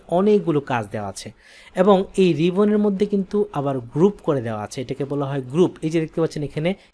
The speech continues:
আমি যখন হোম ট্যাবে ক্লিক করব, সাথে সাথে একটা রিবন ওপেন হবে এবং এই রিবনের মধ্যে কিন্তু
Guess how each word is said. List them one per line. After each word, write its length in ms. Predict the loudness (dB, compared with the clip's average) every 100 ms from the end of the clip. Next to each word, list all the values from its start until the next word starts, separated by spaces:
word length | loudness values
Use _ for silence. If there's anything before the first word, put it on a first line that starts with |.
| -2
আমি 160 | 2 4
যখন 220 | 2 2
হোম 260 | 0 0
ট্যাবে 220 | 2 2 2
ক্লিক 260 | -2 -4 -2
করব, 200 | -2 -2
সাথে 220 | -6 -8
সাথে 200 | -6 -8
একটা 160 | -4 -4
রিবন 340 | -2 -2 -2
ওপেন 200 | -2 -4
হবে 380 | -4 -4 -2 -4 -4
এবং 260 | -6 -2
এই 140 | -2 0
রিবনের 340 | 0 0 0 -2
মধ্যে 200 | -2 -4
কিন্তু 360 | -4 -2 -2